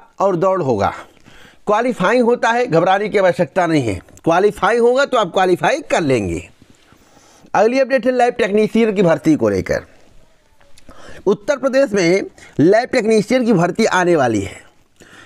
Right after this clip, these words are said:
कितने पद होंगे? सात सौ से लेकर एक हज़ार या बारह सौ पद हो सकते हैं। मैं आपको बता दूं, दो हज़ार तेईस में फिर दो हज़ार बाईस के अंतर्गत यह भी भर्ती आनी तय है, इसलिए लैब टेक्नीशियन की तैयारी करने वाले कैंडिडेट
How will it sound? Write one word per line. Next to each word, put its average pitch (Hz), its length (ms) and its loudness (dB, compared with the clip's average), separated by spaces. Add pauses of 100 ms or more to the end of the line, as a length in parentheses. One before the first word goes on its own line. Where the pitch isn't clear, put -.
(240)
कितने 214 240 0
पद 254 180 -2
होंगे? 254 260 2
सात 233 380 -2
सौ - 140 -2
से 233 160 0
लेकर 214 420 -2 (340)
एक - 260 2
हज़ार 185 340 0 (140)
या 185 160 4
बारह 196 280 0
सौ 202 140 -2
पद 165 180 -2
हो 165 180 2
सकते 107 300 -2
हैं। - 160 -10 (800)
मैं 226 120 0
आपको 240 280 -2
बता 214 280 0
दूं, 214 220 0 (180)
दो 170 160 2
हज़ार 240 200 -2
तेईस 214 320 0
में 214 180 0
फिर 214 200 -4
दो 196 140 2
हज़ार 208 180 2
बाईस 196 300 -2
के 214 80 0
अंतर्गत 185 540 0
यह 190 120 2
भी 196 140 0
भर्ती 180 320 0
आनी 170 260 2
तय 156 140 -2
है, - 260 -12 (540)
इसलिए 262 220 0
लैब 262 200 0
टेक्नीशियन 226 480 0
की 254 100 0
तैयारी 220 320 -2
करने 208 260 0
वाले 202 200 2
कैंडिडेट 208 640 0